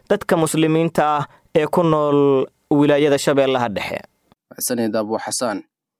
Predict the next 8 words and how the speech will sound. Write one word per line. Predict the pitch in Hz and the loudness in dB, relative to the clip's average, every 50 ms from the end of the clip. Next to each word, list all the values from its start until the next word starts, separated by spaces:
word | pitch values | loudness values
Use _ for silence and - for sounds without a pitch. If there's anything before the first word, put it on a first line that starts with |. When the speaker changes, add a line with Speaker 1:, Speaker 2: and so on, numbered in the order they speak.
| _ _ _ | _ _ _
Speaker 2:
Bulshada | 101 98 - 123 113 110 104 | -10 -8 -6 -4 -4 -4 -4
ku | - 123 | -4 -4
dhaqan | 123 113 - 120 120 104 | -4 -4 -2 -2 -2 -2
degmada | 107 110 127 127 120 120 | -2 -2 -2 -2 -2 -2
Burco | 113 120 117 113 123 135 120 | -2 -4 -4 -2 -2 -2 -2
ee | 117 | -2
gobolka | 113 117 131 123 123 120 - - | -2 -2 -2 -2 -4 -4 -4 -8
Togdheer | 127 - 139 135 143 139 117 101 | -8 -8 -6 -6 -4 -4 -4 -6